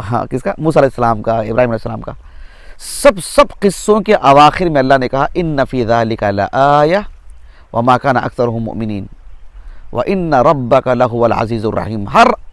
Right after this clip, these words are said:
हर किस्से के आखिर में अल्लाह ने कहा, हर किस्से के आखिर में कि "व इन्न रब्बका लहुवल अज़ीज़ुर रहीम", यकीनन तुम्हारा रब जो है वही अजीज़ है, वही रहीम है। अजीज़ यानी गालिब, मतलब है कि अहले इस्लाम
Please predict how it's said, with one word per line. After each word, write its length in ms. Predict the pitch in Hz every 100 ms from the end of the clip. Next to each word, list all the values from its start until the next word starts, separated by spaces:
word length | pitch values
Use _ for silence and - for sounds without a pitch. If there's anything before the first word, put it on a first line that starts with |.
| -
हर 180 | - 254
किस्से 380 | - 214 - 202
के 100 | 185
आखिर 220 | 165 160
में 100 | 156
अल्लाह 160 | 135 123
ने 120 | 110
कहा, 260 | 98 107 - - - - - - - - - - - - - - -
हर 200 | 220 285
किस्से 340 | - 233 233
के 100 | 226 180
आखिर 260 | - 135
में 120 | 110
कि 60 | 110
"व 140 | 120 -
इन्न 240 | 220 190
रब्बका 360 | 165 135 151 143
लहुवल 260 | 135 131
अज़ीज़ुर 340 | 117 117 110 107
रहीम", 320 | 98 104 95 - - - - - -
यकीनन 400 | - 208 202 151
तुम्हारा 300 | 139 131 143
रब 200 | 135 139
जो 120 | 120
है 220 | 120 156 185
वही 340 | 117 135 214
अजीज़ 580 | - - 143 151 208 135
है, 120 | 160 175
वही 300 | 131 135 156
रहीम 280 | 123 131 110
है। 120 | 107 - - - - - - - - - - - -
अजीज़ 440 | 170 151 285 175
यानी 200 | 185 220
गालिब, 320 | 180 139 196 143
मतलब 300 | 143 196 185
है 80 | 190
कि 160 | 214 233 - - - -
अहले 280 | 160 214 262
इस्लाम 480 | 175 151 143 139 131